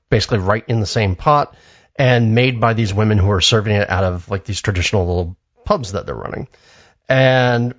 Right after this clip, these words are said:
the problem is the women who are doing it, they're finding that their business is going down because the one woman who's quoted in the article says, "This is the worst year of business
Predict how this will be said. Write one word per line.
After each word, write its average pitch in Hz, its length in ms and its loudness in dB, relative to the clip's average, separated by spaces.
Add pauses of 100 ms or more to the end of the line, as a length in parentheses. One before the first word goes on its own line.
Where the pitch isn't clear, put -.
(1040)
the 131 140 -2
problem 151 240 0
is 110 100 -4
the 127 80 0
women 120 220 2
who 101 80 2
are 101 80 0
doing 170 260 -2
it, 131 100 2
they're 110 120 -2
finding 113 480 0
that 95 360 0 (280)
their 107 160 2
business 127 560 0
is 104 360 0 (160)
going 98 420 2
down 127 380 2
because 98 540 -2 (500)
the 117 300 -4
one 117 180 2
woman 107 200 2
who's 104 180 2
quoted 107 220 0
in 104 80 0
the 101 80 2
article 101 360 0
says, 101 300 -2
"This 107 220 0
is 107 100 0
the 101 80 -2
worst 127 300 0
year 123 120 2
of 98 80 -4
business 104 320 0